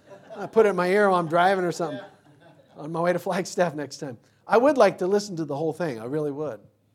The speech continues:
There was millions of views on this one, but, um, well, let me read this to you. And I, I didn't write this. It was another pastor named Steve Da-, Stephen Davey, pastors a Baptist church in North Carolina. He wrote this, and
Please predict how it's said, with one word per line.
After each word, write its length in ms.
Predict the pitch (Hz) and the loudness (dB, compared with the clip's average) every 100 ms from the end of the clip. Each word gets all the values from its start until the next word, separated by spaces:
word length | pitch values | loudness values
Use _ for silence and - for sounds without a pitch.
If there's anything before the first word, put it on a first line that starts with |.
| _ _ | _ _
There 100 | 147 | -14
was 240 | 135 120 _ _ | -14 -16 _ _
millions 460 | 135 156 156 131 127 | -10 -8 -8 -10 -14
of 80 | |
views 340 | 117 156 151 123 | -12 -8 -8 -10
on 160 | 123 | -14
this 180 | 117 120 | -16 -20
one, 340 | 139 139 123 113 | -20 -18 -18 -16
but, 200 | 120 - _ _ _ _ _ _ | -16 -16 _ _ _ _ _ _
um, 380 | 127 135 117 101 _ _ _ _ _ _ _ _ _ _ _ - | -4 -4 -4 -12 _ _ _ _ _ _ _ _ _ _ _ -2
well, 140 | 180 | 0
let 80 | 196 | 2
me 100 | 190 | 0
read 180 | 135 123 | -4 -8
this 180 | 127 - | -12 -16
to 100 | 127 | -16
you. 120 | 123 | -10
And 120 | 143 | -6
I, 100 | 165 170 | -4 2
I 180 | 190 | 2
didn't 180 | 196 185 | 4 0
write 240 | 160 139 135 | -4 -8 -8
this. 200 | 131 143 | -12 -12
It 20 | |
was 100 | 135 | -8
another 300 | 147 151 143 | -4 -4 -4
pastor 560 | - 135 139 143 127 - _ _ _ _ _ _ _ - | -10 -14 -12 -10 -12 -12 _ _ _ _ _ _ _ -10
named 300 | 143 131 120 | -6 -6 -8
Steve 460 | - 160 160 131 | -10 -6 -6 -6
Da-, 180 | 120 139 - | -8 -10 -10
Stephen 640 | - - 208 202 196 190 143 | -14 -6 -4 -2 -2 -4 -8
Davey, 400 | 131 156 156 127 | -6 -4 -4 -8
pastors 460 | 117 139 135 - 117 | -10 -10 -10 -12 -16
a 60 | |
Baptist 460 | 117 135 131 120 - | -14 -12 -12 -16 -20
church 300 | - 139 131 | -14 -12 -14
in 100 | 117 | -18
North 220 | 123 120 | -18 -20
Carolina. 340 | - 123 117 104 | -18 -16 -16 -14
He 120 | 143 | -10
wrote 240 | 139 120 | -8 -8
this, 260 | 127 117 - | -12 -16 -18
and 140 | 98 | -20